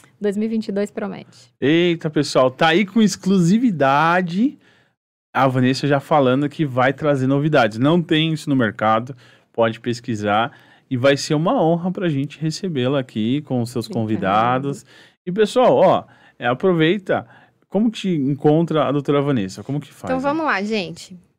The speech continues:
Speaker 1: Arroba doutora ponto Vanessa Coradi é meu Instagram, pode chamar no direct. Nós temos aí dia dezoito, né? Deixa eu pegar aqui o endereço. O endereço do consultório, gente.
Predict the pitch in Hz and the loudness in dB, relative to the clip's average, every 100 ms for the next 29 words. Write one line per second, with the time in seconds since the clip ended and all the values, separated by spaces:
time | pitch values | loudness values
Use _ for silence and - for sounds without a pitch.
0 | _ - 247 220 269 320 320 254 240 233 | _ -2 -2 0 0 2 0 0 -2 -2
1 | 226 226 202 196 180 175 165 175 175 170 | -4 -4 -8 -6 -10 -10 -12 -16 -14 -12
2 | 170 170 170 - 170 160 160 160 175 180 | -10 -10 -10 -14 -16 -10 -8 -8 -10 -12
3 | 175 - 170 165 165 160 143 151 - - | -12 -14 -14 -14 -14 -14 -14 -14 -16 -14
4 | 175 196 _ _ _ _ 208 214 254 240 | -14 -14 _ _ _ _ -4 0 0 0
5 | 226 214 208 202 214 196 214 196 180 214 | 0 0 0 0 -2 -4 -6 -8 2 4
6 | 233 233 - 233 247 - _ _ 196 196 | 4 2 0 0 0 -6 _ _ -6 -2
7 | 233 254 214 196 208 202 190 190 185 165 | 0 0 -2 -4 -4 -4 -2 -4 -2 -4
8 | 147 - - 165 _ _ _ - 196 220 | -6 -10 -16 -18 _ _ _ -4 -2 0
9 | - 233 226 220 - 202 160 151 170 190 | -2 -4 -4 -6 -4 0 0 -2 -4 -4
10 | 156 139 - | -4 -8 -16